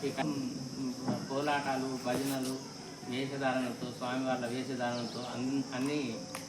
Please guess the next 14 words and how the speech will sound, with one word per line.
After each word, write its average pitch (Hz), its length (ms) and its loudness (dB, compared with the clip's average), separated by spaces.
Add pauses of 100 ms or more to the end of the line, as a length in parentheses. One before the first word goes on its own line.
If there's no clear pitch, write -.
(160)
ఉమ్, 117 340 -6 (1300)
మంచి 135 140 0
భజన 131 360 4
కార్యక్రమం 135 500 0
జరుగుతుందండి. 113 720 0
ఊరేగింపు, 143 760 4
ఊరేగింపు 123 340 2
జరుగుతుంది. 98 440 -2 (600)
ఈ 139 140 4
ఊరేగింపు 151 480 4
అయిపోయినాక 135 540 2 (680)
కార్యక్రమం 147 480 0
సమాప్తం 127 400 0
అవుతుంది. - 280 -6